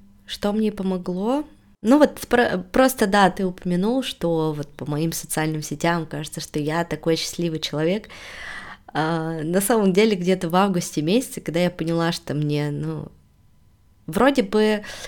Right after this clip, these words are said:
уровень психотерапии мне помогает как бы поддерживать жизнь во мне, да, то есть я уже не лежу, а, в кровати, не рыдаю с утра до вечера, я уже что-то делаю, как-то социализируюсь, да, пытаюсь контролировать,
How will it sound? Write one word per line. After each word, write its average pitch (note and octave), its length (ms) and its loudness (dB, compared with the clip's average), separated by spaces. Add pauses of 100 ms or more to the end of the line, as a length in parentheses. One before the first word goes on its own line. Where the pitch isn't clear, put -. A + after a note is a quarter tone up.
(120)
уровень A3+ 380 4
психотерапии G3 640 0
мне G#3 260 2
помогает A3+ 640 -2
как F3+ 160 -10
бы F3 100 -8
поддерживать F#3+ 960 2 (240)
жизнь F3 680 2
во D3+ 180 -2
мне, D#3 400 0 (680)
да, A3 280 -2
то E3 120 -4
есть D3+ 180 -4
я A#3+ 160 4
уже G3+ 480 2 (320)
не G3 320 4
лежу, G3 640 2 (440)
а, D3 340 -6
в - 100 -12
кровати, F3+ 520 0
не F3 260 2
рыдаю E3+ 440 2
с F#3 120 -6
утра E3+ 280 -2
до D#3+ 120 -4
вечера, E3 440 -4
я F3 320 -4
уже D3 180 -6
что-то G3+ 360 -4
делаю, F3 520 0
как-то F#3 340 -6
социализируюсь, E3 1080 -2
да, F3 300 0
пытаюсь F3+ 520 -2
контролировать, E3 800 0